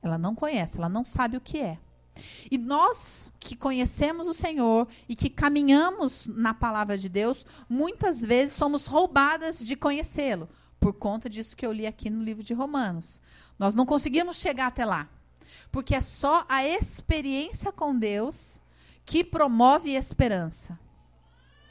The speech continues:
Entender? Porque a esperança, gente, não é algo que está relacionado àquilo que você quer viver. Esperança é algo que cresce em você quando você conhece Deus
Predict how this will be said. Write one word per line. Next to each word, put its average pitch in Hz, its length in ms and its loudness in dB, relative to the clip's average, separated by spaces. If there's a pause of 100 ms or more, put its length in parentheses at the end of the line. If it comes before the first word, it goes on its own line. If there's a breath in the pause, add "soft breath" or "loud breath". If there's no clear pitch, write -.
(320 soft breath)
Entender? 226 520 0 (720 loud breath)
Porque 330 540 0
a 262 140 0
esperança, 302 840 -2
gente, 233 300 -4
não 277 240 -2
é 277 100 0
algo 254 420 0
que - 140 -4
está 285 340 0
relacionado 254 1000 -2 (240 loud breath)
àquilo 349 540 0
que 320 120 -8
você 269 280 -2
quer 240 200 -4
viver. 190 400 -8 (560 loud breath)
Esperança 277 840 2
é 262 100 2
algo 285 480 0
que - 240 -10 (140)
cresce 311 420 2
em 311 80 0
você 277 540 0 (340 loud breath)
quando 349 460 2
você 294 680 4 (340 soft breath)
conhece 349 640 6
Deus 208 680 0